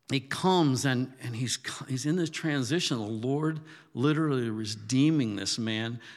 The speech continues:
uses him, puts him in place, and, uh, he begins to go after the injustices of the whole entire world.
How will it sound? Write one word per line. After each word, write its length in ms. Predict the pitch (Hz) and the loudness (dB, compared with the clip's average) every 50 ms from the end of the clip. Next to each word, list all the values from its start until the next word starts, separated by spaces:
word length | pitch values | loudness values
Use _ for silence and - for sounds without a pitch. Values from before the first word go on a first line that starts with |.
| - _ | -16 _
uses 680 | - 104 117 131 143 156 165 156 156 131 120 110 - - | -6 0 4 4 6 6 6 4 2 0 -2 -2 -2 -4
him, 260 | 117 107 104 107 104 | -4 -6 -6 -6 -6
puts 300 | - - 135 120 - 120 | -4 -2 -2 -2 -2 -4
him 120 | 113 104 | -4 -4
in 120 | 101 101 101 | -4 -6 -6
place, 560 | - - 127 117 107 95 98 101 - - - - - - - - - - - _ 107 | -6 -4 -4 -2 -2 -4 -4 -4 -6 -6 -6 -10 -14 -20 -20 -20 -20 -20 -10 _ -2
and, 240 | 110 110 101 101 117 | 0 0 2 0 -2
uh, 80 | 117 117 - - | -4 -4 -6 -2
he 120 | - 139 135 | 0 0 0
begins 840 | 110 117 131 117 117 120 139 143 143 139 143 151 143 139 - - - - - - - _ - | 2 0 -2 -4 -2 0 0 2 2 2 2 2 2 0 -2 -4 -6 -14 -20 -20 -18 _ -8
to 100 | - 127 | -6 -6
go 380 | 110 101 123 107 101 110 - - | -4 -4 -4 -4 -4 -4 -4 -4
after 640 | 107 113 117 120 120 - - - 113 104 98 95 - - - - | -2 -2 -2 -2 -2 -6 -8 -8 -6 -6 -6 -8 -10 -14 -16 -8
the 160 | - 110 107 101 | -4 -2 0 0
injustices 1400 | 92 90 87 - - 107 104 107 101 - - - 101 95 - - - - 90 87 87 82 - - - - - - _ _ _ _ _ _ _ _ _ _ _ _ _ _ - | 0 -2 -2 -4 -4 -2 -2 -2 -2 -4 -4 -4 -4 -2 -2 -2 -2 -2 -4 -8 -8 -6 -4 -2 -2 -4 -4 -8 _ _ _ _ _ _ _ _ _ _ _ _ _ _ -8
of 240 | 101 90 85 - - | -8 -8 -8 -8 -6
the 100 | 110 101 | -6 -6
whole 680 | - - - - - 113 117 120 123 120 123 131 131 131 | -6 -8 -8 -4 -2 0 0 2 0 0 -2 -2 -4 -4
entire 580 | 110 110 - - 101 92 90 98 95 95 92 | -6 -6 -6 -6 -8 -6 -8 -8 -8 -10 -10
world. 540 | 98 90 85 90 - - - - - - - | -10 -8 -6 -6 -6 -6 -8 -10 -12 -16 -18